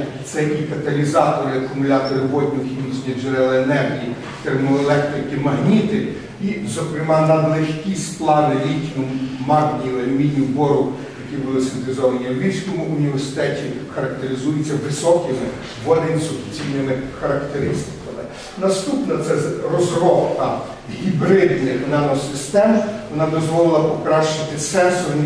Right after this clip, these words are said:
властивості неорганічних напівпровідників по відношенню до газів. Мова йде про водяну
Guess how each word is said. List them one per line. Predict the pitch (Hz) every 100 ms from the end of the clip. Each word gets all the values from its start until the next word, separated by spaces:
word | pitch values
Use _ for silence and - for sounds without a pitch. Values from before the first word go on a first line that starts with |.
| 139
властивості | 139 - 156 143 139 131 127
неорганічних | 135 131 147 - 139 127
напівпровідників | 127 123 127 - 131 131 127 123 120 131 139 202 - 107 - -
по |
відношенню | 131 131 131 143 143 143 151 147
до | 135 131
газів. | 131 131 117 110 - 113 - - -
Мова | 175 156
йде | 135 131
про | 123 120
водяну | 123 123 123